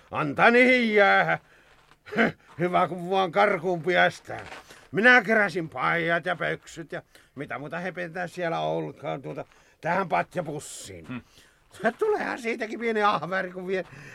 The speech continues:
Speaker 1: kaapun niin kirpputorille myytäväksi. Mitä niitä naisten vaatteita sinne munkeille olisi räntänyt jättää?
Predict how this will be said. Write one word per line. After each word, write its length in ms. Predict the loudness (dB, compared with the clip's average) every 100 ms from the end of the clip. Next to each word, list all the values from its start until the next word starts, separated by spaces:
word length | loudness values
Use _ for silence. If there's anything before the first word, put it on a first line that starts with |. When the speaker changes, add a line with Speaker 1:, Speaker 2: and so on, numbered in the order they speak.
| -12
Speaker 1:
kaapun 460 | 0 2 4 2 0
niin 160 | -2 -4 -16
kirpputorille 760 | 0 0 0 -6 -2 0 2 0
myytäväksi. 960 | 0 -2 -2 -6 -10 -12 -12 -12 -14 -20 _ _ _ _ _ _ -16 -14
Mitä 400 | -6 0 4 4
niitä 280 | 4 2 2
naisten 480 | 6 6 6 2 4
vaatteita 480 | 6 6 2 0 2
sinne 160 | 4
munkeille 640 | 4 6 4 4 6 6 6
olisi 300 | 2 -2 0
räntänyt 560 | 0 2 -2 -4 -6 -10 -6
jättää? 720 | -4 -4 _ -20 -16 -14 -16